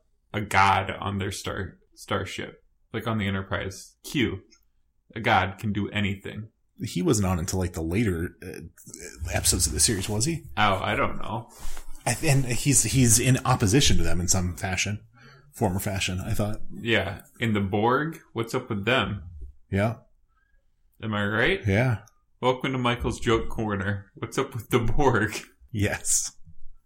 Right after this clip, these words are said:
Speaker 2: The triumphant return.
Speaker 1: <laughs> Where do you want to start on this? Did you like it?
Speaker 2: I don't know. I genuinely don't know if I liked it or not.
Speaker 1: Do you like, do you like Kirk or Picard more?
Speaker 2: I'm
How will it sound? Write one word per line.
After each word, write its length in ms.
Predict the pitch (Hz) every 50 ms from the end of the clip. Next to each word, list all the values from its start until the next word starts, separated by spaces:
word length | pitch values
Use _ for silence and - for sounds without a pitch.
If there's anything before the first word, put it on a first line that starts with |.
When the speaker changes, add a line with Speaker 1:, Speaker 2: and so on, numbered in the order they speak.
| _ _ - - - - - - - - - - - -
Speaker 2:
The 60 | -
triumphant 640 | 101 - - 110 98 98 87 92 92 - 98 92 -
return. 380 | 87 90 - 92 85 85 87 -
Speaker 1:
<laughs> 1200 | - 131 123 - - 151 - - - 175 - - - - 165 151 - - 165 170 - 190 185 185 - - - - - - - - - - - - _ _ _ -
Where 200 | 101 117 123 120
do 80 | 117
you 100 | 117 110
want 120 | 104 104 104
to 40 |
start 280 | 104 - - 101 113 113
on 80 | - -
this? 140 | - -
Did 180 | - - 98 95
you 100 | 101 104
like 260 | 107 110 110 - -
it? 180 | 233 233 233 - _ _ _ _ -
Speaker 2:
I 140 | - 113 117
don't 240 | 117 120 113 - 98
know. 380 | 98 95 92 87 90 87 - - _ _ _ _ _ -
I 120 | 123 113
genuinely 500 | 107 104 120 117 113 113 110 104 101 95
don't 200 | 90 87 67 -
know 120 | 90 87
if 120 | 87 90 101
I 20 |
liked 280 | 92 92 90 87 - -
it 80 | 85 90
or 40 | 98
not. 400 | 95 85 90 - - - - -
Speaker 1:
Do 100 | 123 139
you 120 | 147 147
like, 260 | 156 160 170 170 175 - - - _ _ _ 107 110 117
do 100 | 123 131
you 80 | 147
like 320 | 160 175 175 175 - - -
Kirk 300 | - - 135 135 - 135
or 60 | 123 -
Picard 500 | - 101 - - 110 104 104 101 98 101
more? 360 | 95 95 95 101 107 - _ _ _ _ _ - -
Speaker 2:
I'm 540 | - 123 127 131 127 123 120 120 117 - -